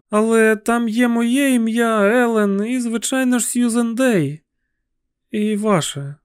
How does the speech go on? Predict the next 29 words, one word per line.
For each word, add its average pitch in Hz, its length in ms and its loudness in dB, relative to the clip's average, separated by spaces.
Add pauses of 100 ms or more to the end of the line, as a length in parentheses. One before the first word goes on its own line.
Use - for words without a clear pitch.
(680)
"Чому 294 640 2
я?" 120 500 2 (200)
ледве 113 360 0
було 117 260 2
не 113 100 -2
спитав 120 440 0
Ральф, 131 500 -2
але 160 280 0
зрозумів, 170 640 0
що - 260 -4
це 190 440 -2
ще 196 400 -4
одне 180 340 0
безглузде 131 680 -2
запитання. 120 960 -6 (420)
Можливо, 117 680 2
він 156 220 0
потрапив 170 520 -2
під 160 240 -2
підозру 160 520 2
Еда 165 240 2
тому, 160 440 0
що 147 240 0
викликав 147 500 2
поліцію, 147 640 2
коли 135 240 4
той 139 220 2
побив 131 480 0
Елен, 113 560 -2